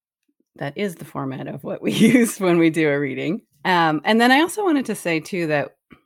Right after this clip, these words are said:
one of the reasons why I sort of said, "Yeah, sure, let's do this," was to learn, um, to look at how energy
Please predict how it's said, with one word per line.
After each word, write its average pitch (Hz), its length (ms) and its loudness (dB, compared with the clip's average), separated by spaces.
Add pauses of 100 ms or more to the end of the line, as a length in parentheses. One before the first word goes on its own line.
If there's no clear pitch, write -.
(840)
one 226 200 2
of 247 60 2
the 233 80 2
reasons 165 280 -2
why 143 240 0
I 147 260 0 (180)
sort 147 200 -10
of 135 60 -12
said, 139 180 -8
"Yeah, 285 180 -8
sure, 269 240 -10
let's 185 240 -12
do 185 160 -10
this," 143 260 -4
was 143 420 -8 (420)
to - 140 -10
learn, 139 640 -8 (720)
um, 156 260 -4
to 208 140 -6
look 170 240 -4
at 170 200 -4
how 147 300 -4
energy 143 840 -8